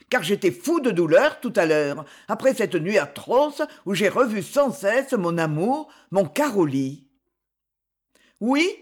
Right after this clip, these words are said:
vous n'étiez plus vous-même, je l'ai compris », dit-elle avec douceur. « Car ce n'est pas moi, prince, que vous avez offensé par votre accès de désespoir. »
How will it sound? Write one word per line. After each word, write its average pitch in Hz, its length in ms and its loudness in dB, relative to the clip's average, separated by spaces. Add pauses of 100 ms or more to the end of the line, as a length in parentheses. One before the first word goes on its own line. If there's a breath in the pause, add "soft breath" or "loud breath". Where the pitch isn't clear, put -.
(120)
vous 254 100 -4
n'étiez 254 260 -2
plus 320 280 -2
vous-même, 294 600 -2
je 180 160 -6
l'ai 359 180 -4
compris », 165 680 -4 (180 soft breath)
dit-elle 240 380 -4
avec 285 240 -2
douceur. « 147 580 -4 (680 soft breath)
Car 302 200 0
ce - 140 -4
n'est 202 140 0
pas 196 160 0
moi, 180 360 -2 (100)
prince, 170 480 -4 (300 loud breath)
que 202 60 0
vous 180 200 -2
avez 320 260 0
offensé 226 600 -4
par 294 160 -4
votre 190 200 -4
accès 262 360 -4
de 359 80 -4
désespoir. » 151 1040 -6